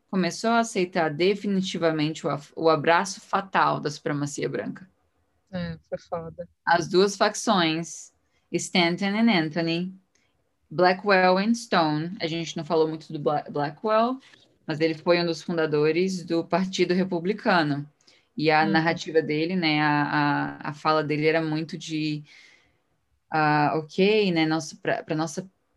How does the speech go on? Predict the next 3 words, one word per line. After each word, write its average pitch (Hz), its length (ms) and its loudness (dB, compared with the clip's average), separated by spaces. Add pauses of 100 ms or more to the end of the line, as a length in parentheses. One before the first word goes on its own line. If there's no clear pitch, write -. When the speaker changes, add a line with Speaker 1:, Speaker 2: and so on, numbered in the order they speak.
Speaker 1:
sociedade 151 1400 2
política, 151 1160 0
é, 139 720 -2